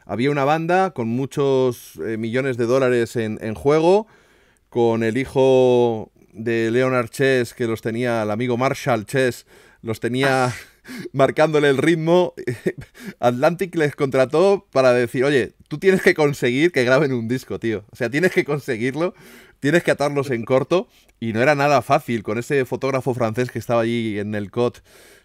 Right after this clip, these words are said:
Speaker 1: pues documentando todo, con esos, eh, mafiosos que, camellos que les traían drogas, que luego les robaron los instrumentos.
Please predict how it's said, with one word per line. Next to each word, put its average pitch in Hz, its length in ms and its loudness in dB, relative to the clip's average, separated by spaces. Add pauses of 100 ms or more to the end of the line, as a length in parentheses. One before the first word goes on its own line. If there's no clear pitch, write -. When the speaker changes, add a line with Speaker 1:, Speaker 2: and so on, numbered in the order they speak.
Speaker 1:
pues 110 400 -2
documentando 113 720 -2
todo, 135 500 2 (440)
con 113 260 -2
esos, 123 920 2
eh, 107 680 -2 (160)
mafiosos 120 640 -4
que, 107 340 -4 (160)
camellos 120 460 -2
que - 100 -8
les 113 180 -8
traían 113 380 -2
drogas, 120 380 0
que 113 80 -6
luego 117 200 0
les 113 140 -2
robaron 113 300 0
los 107 160 -8
instrumentos. 123 880 -4